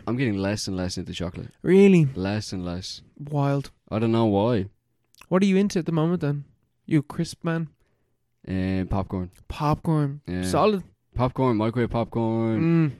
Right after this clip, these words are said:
Speaker 2: Mm.
Speaker 1: Uh, the other type of popcorn, you know. <laughs> Uh,
Speaker 2: Manhattan.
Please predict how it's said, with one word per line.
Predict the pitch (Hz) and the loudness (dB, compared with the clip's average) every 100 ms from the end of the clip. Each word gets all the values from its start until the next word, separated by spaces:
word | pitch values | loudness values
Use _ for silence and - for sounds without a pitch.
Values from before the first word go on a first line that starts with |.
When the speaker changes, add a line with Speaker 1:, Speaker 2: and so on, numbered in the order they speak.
| _ | _
Speaker 2:
Mm. | - 90 87 87 85 85 82 80 | -8 -6 -4 -4 -4 -4 -4 -6
Speaker 1:
Uh, | - - _ | -10 -16 _
the | 95 | -4
other | 98 | -4
type | 104 | -2
of | 104 | -2
popcorn, | 107 98 104 104 101 101 - _ | -2 -2 -2 -2 -2 -2 -6 _
you | 90 | -6
know. | 90 98 87 | -4 -4 -8
<laughs> | - - - _ _ _ _ _ 101 | -12 -20 -20 _ _ _ _ _ -6
Uh, | 101 101 98 | -2 0 2
Speaker 2:
Manhattan. | 147 143 139 151 147 | 2 2 0 0 -4